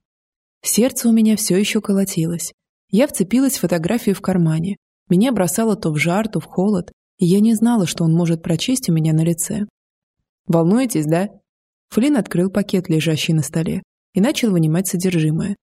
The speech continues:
"Тут хлеб, молоко, сыр, яйца, кофе.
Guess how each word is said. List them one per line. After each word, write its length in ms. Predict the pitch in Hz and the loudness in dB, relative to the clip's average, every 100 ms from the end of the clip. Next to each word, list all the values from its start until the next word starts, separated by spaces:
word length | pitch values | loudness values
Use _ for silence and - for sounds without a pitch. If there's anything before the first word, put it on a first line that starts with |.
| _ _ _ | _ _ _
"Тут 180 | - 220 | -2 -2
хлеб, 480 | - 165 175 185 185 | 0 0 2 2 0
молоко, 500 | 165 160 156 175 196 | 0 0 0 0 0
сыр, 360 | 185 175 190 196 | 0 0 2 2
яйца, 480 | 156 160 196 202 165 | 2 2 0 -2 -4
кофе. 480 | - 185 - 185 | 0 -2 -2 -6